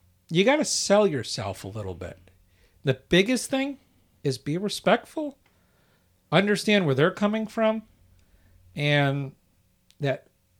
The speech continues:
one, this also might not be a money job. This might just be a shooting job to where you're helping out the farmer, and that's it.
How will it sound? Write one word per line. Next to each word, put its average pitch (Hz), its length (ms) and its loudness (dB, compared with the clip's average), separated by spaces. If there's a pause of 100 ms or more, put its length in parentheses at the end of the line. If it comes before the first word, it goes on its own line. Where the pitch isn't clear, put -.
(360)
one, 147 440 -2 (240)
this 180 240 0
also 226 300 0
might 170 240 0
not 165 260 2
be 156 120 -2
a 113 60 0
money 151 340 2
job. - 380 -10 (220)
This 170 200 0
might 160 200 -2
just - 240 -2
be 131 120 -2
a 98 80 -4
shooting 226 480 4
job 101 380 -10 (680)
to 135 120 -4
where 131 460 4 (680)
you're 147 180 4
helping 175 300 6
out 170 180 6
the 170 60 -6
farmer, 147 600 2 (720)
and 151 180 2
that's 139 220 4
it. - 280 2